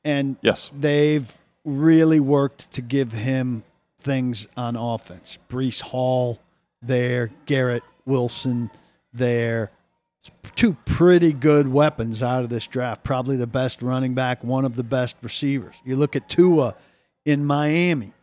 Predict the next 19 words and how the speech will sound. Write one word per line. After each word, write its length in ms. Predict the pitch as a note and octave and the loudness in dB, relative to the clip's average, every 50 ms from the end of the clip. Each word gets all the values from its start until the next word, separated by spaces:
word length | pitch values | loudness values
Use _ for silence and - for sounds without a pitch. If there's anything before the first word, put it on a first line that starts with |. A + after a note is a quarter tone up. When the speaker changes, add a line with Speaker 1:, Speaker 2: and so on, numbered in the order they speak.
| _ _ _ | _ _ _
Speaker 1:
<clears throat> 0 | |
They've 540 | E3+ G3+ E3+ C#3 A#2+ G#2+ G#2+ A#2+ B2 A#2+ A2+ | -4 -2 -2 -2 -2 -4 -4 -4 -4 -4 0
worked 320 | A#2+ C#3+ D3 D3 C#3+ - - | 0 2 2 0 -2 -4 -2
hard 340 | D3+ D3 D3+ D3+ D#3 C#3+ - | 0 2 2 2 0 -2 -4
to 60 | C#3+ | -6
surround 520 | - - D3+ C#3+ C#3+ C#3+ D3 D3+ D3+ C#3+ | -4 -4 -2 -2 -2 0 0 -2 -2 -2
him. 200 | B2+ E3 G3 D3 | -2 -2 -2 -2
They 100 | A2+ G#2 | -4 -8
got 260 | F#2 - A#2+ B2 - - | -8 -8 -8 -8 -6 -8
Tyreek 460 | - C#3 C#3 D3 D3+ D3 C#3+ C3 - | -6 -6 -4 -4 -4 -4 -4 -6 -6
Hill, 360 | - E3+ F#3+ F#3 D3+ A#2+ - - _ _ _ _ _ _ _ | -4 0 0 2 0 0 -4 -10 _ _ _ _ _ _ _
one 200 | B2+ D3+ E3 E3 | 2 2 2 2
of 100 | C#3+ B2 | 0 -2
the 60 | C3 | -6
best 380 | A#2+ G#2+ D3 C#3+ D3 C3+ - - - | -6 -2 0 0 0 -2 -4 -8 -12
receivers 600 | A2+ - - D#3+ D#3+ D3+ C3 C#3 C3+ B2+ A2 A#2 | -10 -6 -4 -2 -2 -2 0 0 -2 -2 -4 -6
in 220 | - D3 D3+ D3 | -6 -4 -4 -2
the 60 | D3 B2+ | -2 -4
game. 380 | A#2 F3 G#3 A3+ F#3+ A#2 - | -2 -2 -2 0 -2 -4 -6